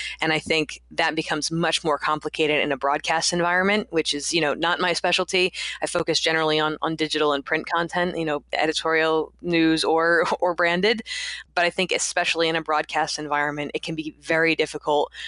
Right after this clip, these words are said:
for our audience to understand who exactly they're hearing information from and whether it is opinion or, or reported fact. And I think that, that, that inability to distinguish has made people skeptical, understandably so. They're not sure who to trust. They're not sure what their, where their content's coming from.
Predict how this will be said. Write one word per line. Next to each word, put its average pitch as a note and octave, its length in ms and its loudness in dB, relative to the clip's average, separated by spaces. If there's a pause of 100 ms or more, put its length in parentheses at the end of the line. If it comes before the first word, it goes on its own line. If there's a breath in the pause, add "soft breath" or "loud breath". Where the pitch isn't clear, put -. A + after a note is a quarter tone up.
(140 loud breath)
for D3+ 480 2
our D3 160 2
audience F3 420 2
to - 120 0
understand E3+ 600 2 (480)
who G#3+ 160 2
exactly F3 460 2
they're D#3+ 120 -2
hearing D#3 300 0
information D3+ 560 -4
from D3+ 380 -4 (420 loud breath)
and D#3+ 140 2
whether D#3+ 240 4
it D3+ 80 2
is D#3 160 2
opinion D3 680 -2
or, D3+ 320 2
or D#3 200 2 (100)
reported D3 500 0
fact. D3+ 460 0 (480 loud breath)
And E3 100 2
I - 60 2
think G#3+ 160 0
that, F3+ 140 0
that, F#3 220 2 (640)
that G3 200 2
inability F#3 500 4
to E3+ 140 -6
distinguish E3 920 0
has F3+ 260 0
made F#3 240 0
people D#3 280 -2
skeptical, D3 600 -2
understandably E3 720 0
so. - 400 -2
They're D#3+ 160 0
not D#3 180 0
sure F3+ 220 4
who E3 140 2
to E3 80 2
trust. D#3+ 340 -2
They're D3+ 100 -2
not D#3 160 0
sure E3+ 200 2
what D#3+ 160 -2
their, D#3+ 200 4
where E3 200 0
their D#3+ 100 2
content's E3 420 -2
coming D#3 300 -4
from. D#3+ 380 -2